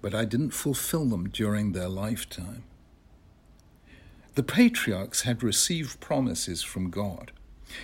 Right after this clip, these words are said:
They would multiply and become a nation. They would inherit a land. Neither of these promises were realized in their lifetime.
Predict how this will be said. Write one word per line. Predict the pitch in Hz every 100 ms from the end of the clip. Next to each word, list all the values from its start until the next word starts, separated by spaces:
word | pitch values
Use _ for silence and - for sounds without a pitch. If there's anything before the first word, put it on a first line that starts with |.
| - -
They | 117
would | 123
multiply | 117 131 131 - - 143 143 147 - - -
and | 123
become | 120 117 131
a | 135
nation. | 131 127 - - - - - - -
They | 120
would | 127 123
inherit | 123 117 135 135 131 - - -
a | 127
land. | 123 120 98 98 - - - - - -
Neither | - 156 214 196 160 156
of | 117
these | 131 120
promises | - - 131 104 - 98 -
were | 131 120
realized | 120 147 127 117 113 110
in | - 117
their | 107 107
lifetime. | 107 117 127 - 92 - -